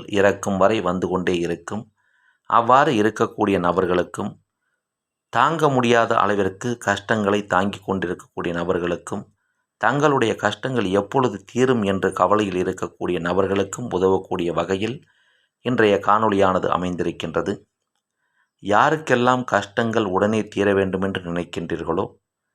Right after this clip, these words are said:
அவர்கள் ஞாயிற்றுக்கிழமையில் காலையில் எழுந்து சுத்தமாக குளித்து புத்தாடை அணிந்த பிறகு, வெள்ளெருக்கு மூலிகைக்கு மஞ்சள் நூல் கொண்டு காப்பு கட்டி,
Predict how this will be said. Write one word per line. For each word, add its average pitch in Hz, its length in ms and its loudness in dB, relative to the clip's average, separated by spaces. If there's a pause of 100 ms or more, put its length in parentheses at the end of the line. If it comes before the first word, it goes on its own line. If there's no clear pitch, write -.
(320)
அவர்கள் 104 420 2 (240)
ஞாயிற்றுக்கிழமையில் 104 1160 -2
காலையில் 95 600 2
எழுந்து 98 560 -4
சுத்தமாக 95 680 -2
குளித்து 92 460 -6
புத்தாடை 92 580 -4
அணிந்த 85 380 -4
பிறகு, 82 340 -8 (1500)
வெள்ளெருக்கு 151 680 2
மூலிகைக்கு 98 680 0
மஞ்சள் 101 580 0
நூல் 92 220 0
கொண்டு 95 300 -2
காப்பு - 420 -2
கட்டி, - 500 -8